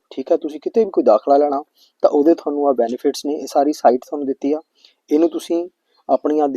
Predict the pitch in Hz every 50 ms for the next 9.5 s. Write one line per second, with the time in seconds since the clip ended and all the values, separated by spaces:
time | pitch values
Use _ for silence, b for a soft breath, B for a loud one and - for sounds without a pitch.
0 | 120 - - - 143 127 120 - 143 135 127 131 131 - 147 151 165 170 - 156
1 | 151 151 160 156 165 - - 147 135 120 127 123 123 127 - 151 143 165 151 120
2 | - - 135 139 151 _ _ _ _ _ _ _ _ 123 143 156 147 147 139 -
3 | 139 143 139 139 156 - _ _ _ _ _ _ _ - 143 131 - 165 151 170
4 | 160 - 143 131 - - 135 135 151 147 147 131 - 131 123 131 143 139 131 120
5 | 117 - 131 120 127 127 135 104 107 - - 113 110 120 120 110 117 110 113 120
6 | 117 113 156 202 240 - _ _ _ _ _ _ - 131 127 131 135 - - 127
7 | - 139 143 160 180 196 - _ _ _ _ - 123 139 135 147 - - 320 -
8 | 143 139 135 131 147 151 - - 180 170 151 139 - - 135 131 131 131 135 131
9 | - _ _ - - 135 - - 214